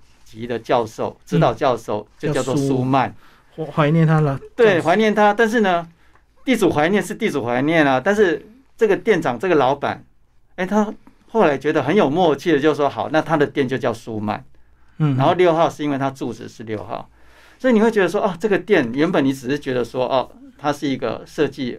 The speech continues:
Speaker 1: 蛮有设计感的店。”但是后来你慢慢知道说，原来它是后面有一个故事，店长跟这个，呃，地主，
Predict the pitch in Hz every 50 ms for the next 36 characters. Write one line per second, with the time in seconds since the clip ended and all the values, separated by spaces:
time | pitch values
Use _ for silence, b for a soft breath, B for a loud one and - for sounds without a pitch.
0 | - 139 123 123 135 147 139 110 107 147 135 123 131 127 - 107 98 95 - _
1 | - 113 113 - - - _ 165 170 165 190 175 185 190 156 135 120 113 110 123
2 | 147 160 160 151 135 - 151 143 143 135 127 131 135 127 127 131 b b b b
3 | b b b - 160 180 165 165 170 170 165 185 160 135 170 160 143 151 143 113
4 | 101 104 117 113 - - 147 110 107 107 - - - 107 - _ b b b b
5 | b b b b b b b b b b 214 196 156 139 - - 117 - - _
6 | _ _ _ _ _ _ _ 165 160 160 160 165 156 147 143 135 135 117 110 -
7 | - - - _ - - - 107 _ 190 165 143 - - 120 -